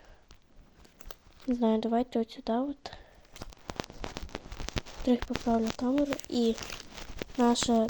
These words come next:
попередня новиночка – це макіяж. Ну, типа тут як косметика, йде мейкап. От.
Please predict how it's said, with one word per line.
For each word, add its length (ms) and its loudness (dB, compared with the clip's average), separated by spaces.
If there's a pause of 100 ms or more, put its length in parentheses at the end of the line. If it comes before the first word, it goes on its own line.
попередня 540 2
новиночка – 800 0
це 160 -2
макіяж. 920 2 (1500)
Ну, 80 2
типа 220 0
тут 220 -2
як 80 -4
косметика, 680 -2
йде 180 2
мейкап. 480 0 (760)
От. 180 -2